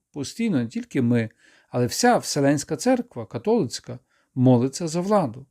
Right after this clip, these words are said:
Але за часів Павла і Тимотея влада досить, ну, як ми знаємо, не була прихильна до християн.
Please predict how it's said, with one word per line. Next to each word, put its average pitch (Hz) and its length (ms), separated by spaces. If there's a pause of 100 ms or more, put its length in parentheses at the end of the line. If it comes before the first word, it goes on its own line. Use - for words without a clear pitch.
(1300)
Але 156 340
за 185 180
часів 202 420
Павла 147 440
і 233 80
Тимотея 165 580
влада 175 480 (560)
досить, 139 960
ну, 123 540 (200)
як 127 160
ми 117 120
знаємо, 135 400
не 143 100
була 170 240
прихильна 131 500
до 110 140
християн. 110 600